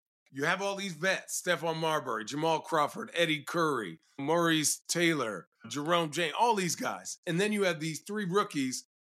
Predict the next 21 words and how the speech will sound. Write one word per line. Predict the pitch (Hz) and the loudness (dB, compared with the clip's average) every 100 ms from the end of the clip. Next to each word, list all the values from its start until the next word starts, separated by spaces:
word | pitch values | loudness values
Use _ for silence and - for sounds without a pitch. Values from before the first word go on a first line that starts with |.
| _ | _
And | 175 | -2
so | 151 180 | 2 2
what | 160 143 202 180 | 2 2 2 2
do | |
you | 165 143 | -2 -2
do, | 180 202 90 | 0 0 -2
right? | 104 143 180 | -2 -2 -2
What | 143 175 | -2 -2
do | 170 | -2
you | 160 135 | -4 0
do? | 170 165 | 0 0
What, | 117 160 170 - | 0 -2 -2 -4
and | 139 | -2
then | 156 175 | 0 2
you | 175 | 2
have | 143 | 0
Larry | 151 165 160 | 0 0 0
Brown, | 143 165 233 170 135 151 - _ _ - | 0 2 4 4 2 0 -8 _ _ -8
who | 143 | -6
hates | - 226 254 - | 0 0 0 0
rookies, | 143 117 123 135 - | 0 -2 -6 -6 -8